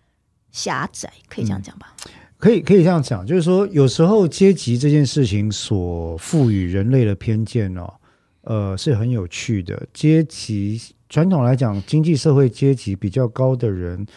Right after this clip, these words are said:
Speaker 2: 自认为，往往过去的心理学研究也指出来，社会经济地位相对绝对值上似乎比较高的，就是收入啊、居住区域等比较高的人，往往会认为自己的偏见值偏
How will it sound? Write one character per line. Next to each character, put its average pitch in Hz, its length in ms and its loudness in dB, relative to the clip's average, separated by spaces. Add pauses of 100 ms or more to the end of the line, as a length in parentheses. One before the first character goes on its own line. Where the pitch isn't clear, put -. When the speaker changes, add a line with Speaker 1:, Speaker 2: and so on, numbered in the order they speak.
(220)
Speaker 2:
自 147 240 0
认 131 200 4
为， 104 220 0
往 123 180 0
往 101 280 -2 (240)
过 190 160 4
去 180 140 -2
的 143 80 4
心 143 120 0
理 123 40 0
学 104 120 -2
研 101 100 -4
究 113 100 0
也 104 100 0
指 98 160 -8
出 104 200 -10
来， 85 200 -8 (1080)
社 - 280 0
会 196 160 4
经 185 200 0
济 180 120 2
地 160 160 2
位 156 140 4
相 156 240 -2
对 143 220 2 (760)
绝 147 200 6
对 196 220 6
值 120 320 0
上 135 240 2 (260)
似 - 240 -2
乎 160 120 6
比 113 100 0
较 123 160 2
高 117 240 2
的， 110 120 -2
就 131 140 0
是 117 80 -2
收 131 200 2
入 131 200 2
啊、 101 120 -2
居 117 160 -4
住 113 100 2
区 110 160 0
域 110 60 2
等 95 140 -2
比 87 60 -8
较 98 100 0
高 98 180 -4
的 95 80 -4
人， 92 100 -6
往 131 140 2
往 123 60 2
会 135 80 4
认 143 160 2
为 107 100 -2
自 135 140 -4
己 117 60 2
的 95 80 0
偏 113 220 -2
见 110 220 -2
值 85 200 -10
偏 92 300 -6